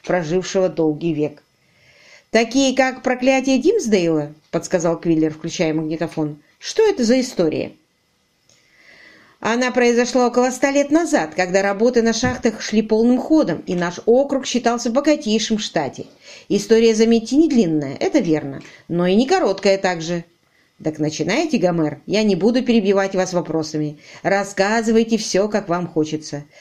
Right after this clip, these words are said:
Рассказ старика, прерываемый только за тем, чтобы жена подала ему стакан воды, позднее был переписан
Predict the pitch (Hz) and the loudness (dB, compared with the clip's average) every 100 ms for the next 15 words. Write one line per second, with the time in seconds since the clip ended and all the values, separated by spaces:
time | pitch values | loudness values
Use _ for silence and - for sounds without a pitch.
0 | - _ - 160 170 - 165 - 160 160 | -20 _ -6 -6 -4 -4 -4 -2 -2 0
1 | 226 226 220 208 214 226 220 214 320 302 | -2 0 0 2 2 0 0 0 2 2
2 | 240 269 262 190 - 196 208 226 196 190 | 0 0 0 -2 -2 -2 0 0 0 0
3 | 190 190 190 190 196 196 180 175 196 330 | 0 0 -2 -4 -4 -4 -2 -2 0 0
4 | 370 - - - 185 180 185 339 339 220 | -2 -10 -20 -4 -2 0 0 2 0 0
5 | 302 311 247 220 226 233 262 | -2 0 0 0 -2 -4 -6